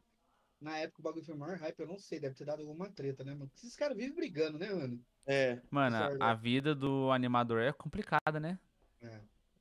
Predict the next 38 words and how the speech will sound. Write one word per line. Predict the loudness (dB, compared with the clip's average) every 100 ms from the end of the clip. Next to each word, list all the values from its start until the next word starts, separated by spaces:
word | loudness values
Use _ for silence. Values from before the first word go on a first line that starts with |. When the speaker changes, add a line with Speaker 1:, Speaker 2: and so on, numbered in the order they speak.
| _ _ _ _ _ _
Speaker 3:
Os | -10
caras | -2 0 0
ganham | -2 -2 -4 -4
Speaker 1:
Mas | -4
era | -2 -2
um |
anime | -2 -4 -8
com | -8
potencial | -8 -8 -8 -4 -4
muito | -2 -6 -6
bom. | -2 -2 -2 -2
Speaker 3:
meio | 0 4 2
Speaker 1:
Eu |
Speaker 3:
pão | 2
de | -2 -2
Speaker 1:
gostava | -4
Speaker 3:
queijo. | -4 -2
Speaker 1:
demais | 0 -2 -2
o, | -6 -6 -6 -6 -8
o | -12 -12
que | -10
o | -8 -6 -8 -8 -10 -12 -10
personagem | -10 -8 -8 -8
fez | -6 -8
de | -8
não |
ficar | -10 -10 -8
enrolando | -4 -2 0 -2
algumas | -4 -6 -8 -6
coisas, | -6 -6
tá | -6
ligado? | -8 -8 -10 -20 _
Tipo, | -18 -2 -2
às | 0
vezes | -4 -8 -12 -10
tem | -8 -8
aquela, | -8 -4 -2 0 -2
aquele | -6 -10 -10